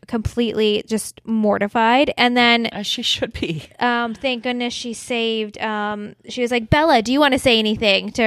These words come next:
Speaker 1: her, to her daughter. And she said something nice, you know, but
Speaker 2: And everyone's like, "Oh, she redeemed it." But it was like,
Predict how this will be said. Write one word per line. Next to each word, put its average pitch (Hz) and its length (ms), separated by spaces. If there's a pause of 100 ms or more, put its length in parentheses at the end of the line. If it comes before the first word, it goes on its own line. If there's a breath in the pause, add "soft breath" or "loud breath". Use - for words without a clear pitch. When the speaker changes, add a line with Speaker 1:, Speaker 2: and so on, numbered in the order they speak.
(100)
Speaker 1:
her, 208 340 (120)
to 240 120
her 233 140
daughter. 208 420
And 208 240 (320 loud breath)
she 320 220
said 277 200
something 233 340
nice, 202 440
you 247 140
know, 233 160
but 214 180
Speaker 2:
And 240 180
everyone's 196 360
like, 190 140
"Oh, 190 120
she 185 220
redeemed 175 520
it." 165 200
But 220 100
it 226 40
was 226 120
like, 226 300